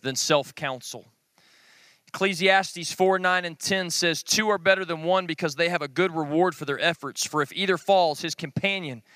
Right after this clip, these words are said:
can lift him up. But pity the one who falls without another to lift him up." I was reminded of these verses because David got into some trouble with Saul. I don't know if you've read much through it, but Saul didn't care for David too much.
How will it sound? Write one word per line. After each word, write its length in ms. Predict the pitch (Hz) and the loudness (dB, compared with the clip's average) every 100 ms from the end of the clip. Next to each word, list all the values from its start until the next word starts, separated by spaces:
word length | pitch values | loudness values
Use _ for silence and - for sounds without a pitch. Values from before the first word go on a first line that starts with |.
| _ _ _ | _ _ _
can 160 | 180 | 0
lift 220 | 170 165 - | 0 -2 -4
him 140 | 156 | 0
up. 200 | 165 123 | 0 0
But 160 | 143 123 | -6 -4
pity 260 | - 180 202 | -2 -2 -2
the 80 | |
one 340 | 175 170 160 139 | -4 0 0 -2
who 120 | 139 | -8
falls 440 | - 160 165 175 | -2 2 2 0
without 320 | 151 135 151 135 | -6 -2 0 -2
another 400 | 131 151 131 120 | -2 -2 -2 -8
to 140 | - | -8
lift 280 | 123 127 - | -6 -6 -6
him 120 | 120 | -6
up." 280 | 120 107 - - _ - - _ - | -4 -4 -8 -20 _ -20 -20 _ 0
I 40 | |
was 80 | 151 | 0
reminded 420 | 156 170 180 175 | 2 2 2 0
of 100 | 156 | -6
these 200 | 147 139 | -6 -6
verses 440 | - 165 170 165 135 | -2 0 -2 -6 -8
because 400 | 147 151 127 - _ _ 120 | -6 -6 -6 -14 _ _ _
David 460 | 190 247 294 196 | 2 2 -2 -2
got 240 | 156 196 226 | 2 2 0
into 120 | 196 | -8
some 200 | - 170 | -12 -10
trouble 400 | - 196 180 180 | 0 2 2 0
with 140 | 160 | -6
Saul. 420 | - - 175 208 202 | -2 2 2 4 0
I 60 | |
don't 100 | 208 | 0
know 60 | 208 | -2
if 100 | 175 | -2
you've 160 | 147 | -2
read 180 | 160 190 | 0 0
much 300 | 190 185 - | 0 -4 -4
through 220 | 190 208 | -2 0
it, 120 | 226 156 | 0 -4
but 80 | 147 _ _ _ | -10 _ _ _
Saul 320 | - 262 320 | 2 6 6
didn't 240 | 311 269 | 4 -2
care 180 | 247 254 | 2 2
for 120 | - | 2
David 280 | 196 220 190 | -2 0 -2
too 140 | 165 | -6
much. 480 | 147 139 - - - | -4 -4 -4 -12 -14